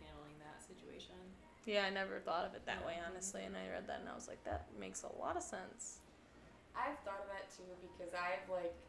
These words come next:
Speaker 3: done a lot of reflecting <laughs> over the past few years, and I'm, like, a very solutions-based person. Like, if you're venting to me, I'm like, if you're like, "You know what? I don't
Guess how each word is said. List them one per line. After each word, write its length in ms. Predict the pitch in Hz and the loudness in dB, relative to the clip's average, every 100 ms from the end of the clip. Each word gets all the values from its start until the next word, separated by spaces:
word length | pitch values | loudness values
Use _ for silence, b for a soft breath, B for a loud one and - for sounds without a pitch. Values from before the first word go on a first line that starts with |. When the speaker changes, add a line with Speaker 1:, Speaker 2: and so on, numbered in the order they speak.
| - - - - - | -16 -18 -20 -18 -4
Speaker 3:
done 140 | - 185 | 0 2
a 80 | |
lot 200 | 185 185 | 4 4
of 60 | 185 | 2
reflecting 840 | 185 - - 170 170 - 180 180 185 185 | -2 -6 -2 -2 -2 -2 0 0 -2 -8
<laughs> 240 | - - - | -12 -12 -6
over 280 | 226 226 - | -4 -4 -6
the 60 | 190 | -10
past 380 | - 190 180 - | 0 0 2 -2
few 100 | 190 | -6
years, 320 | 196 196 190 190 B B B B B - - - - | -4 -2 -2 -4 B B B B B -18 -18 -10 0
and 80 | 208 190 | 4 6
I'm, 160 | 214 | 6
like, 160 | 214 180 | 4 2
a 80 | 175 | 4
very 160 | 190 | 4
solutions-based 840 | 190 - 190 190 190 170 175 170 - | 4 -2 -6 -6 -6 -4 -2 -2 0
person. 320 | 185 185 - - | 0 0 -4 -8
Like, 80 | 156 - | -10 -8
if 20 | |
you're 80 | 196 | 0
venting 320 | 196 214 208 | 2 2 0
to 80 | 208 | -6
me, 160 | 190 185 | -4 -4
I'm 80 | 190 | -4
like, 80 | - | -6
if 80 | 190 | -2
you're 140 | 185 185 | 4 6
like, 160 | 185 - B B B B 208 | 4 0 B B B B -6
"You 40 | 196 | -2
know 80 | |
what? 80 | 196 208 | 0 0
I 160 | 214 202 | 0 -2
don't 160 | 214 | -4